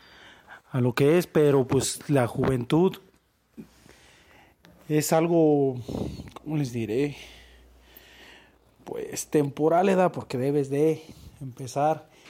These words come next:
y que sí tienes unos planes para, "No, es que yo voy a estudiar y voy a hacer esto y voy a hacer el otro". Te quieres comer el mundo a,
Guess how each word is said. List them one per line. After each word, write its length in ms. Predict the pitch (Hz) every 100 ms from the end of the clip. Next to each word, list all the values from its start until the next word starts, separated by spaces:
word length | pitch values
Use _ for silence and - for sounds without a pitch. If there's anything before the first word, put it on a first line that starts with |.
| - -
y 100 | 123
que 200 | - 120
sí 240 | - 147
tienes 340 | 156 160 165 165
unos 240 | 160 160
planes 460 | - 143 156 160 -
para, 340 | 135 127 123
"No, 260 | 135 139 170
es 100 | -
que 120 | 147
yo 140 | 147
voy 160 | 156 165
a 60 |
estudiar 760 | 151 - 131 147 - 165 170 170
y 80 | 156
voy 240 | 135 147
a 60 | 147
hacer 260 | - 147
esto 420 | 147 165 180 175 170
y 40 |
voy 220 | 147 151
a 40 | 143
hacer 300 | - 143 139
el 160 | 139
otro". 500 | 165 190 190 190 180 175 - -
Te 140 | 123
quieres 320 | 165 165 165
comer 380 | - 139 151 170
el 280 | 165 135 117 - - -
mundo 680 | - 151 190 190 185 175 156
a, 220 | 131 127